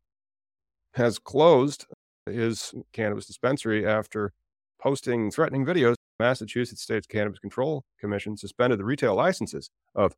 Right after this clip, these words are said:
Elevate Cannabis in Athol, Massachusetts, as of midnight, March twenty-fifth.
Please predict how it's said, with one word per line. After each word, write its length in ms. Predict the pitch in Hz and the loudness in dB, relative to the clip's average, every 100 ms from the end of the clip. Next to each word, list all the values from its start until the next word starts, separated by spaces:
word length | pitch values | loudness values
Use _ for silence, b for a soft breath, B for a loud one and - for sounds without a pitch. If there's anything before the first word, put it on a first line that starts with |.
| - | -2
Elevate 460 | 117 143 120 131 - _ - | 2 2 2 0 -2 _ -20
Cannabis 760 | - 139 151 78 - - - - | -8 -2 -2 -2 -8 -12 -14 -12
in 360 | 95 98 95 - _ _ - | -6 -6 -6 -10 _ _ -4
Athol, 380 | 120 110 101 92 | -4 -2 -2 0
Massachusetts, 760 | 92 90 - - 139 135 - | -2 -4 -6 -4 -2 -4 -6
as 220 | 98 101 | -8 -4
of 120 | 101 90 | -4 -2
midnight, 380 | 110 107 101 | 2 2 2
March 240 | 101 101 - | -2 -8 -6
twenty-fifth. 560 | - 104 - - - | -4 -4 0 -2 -4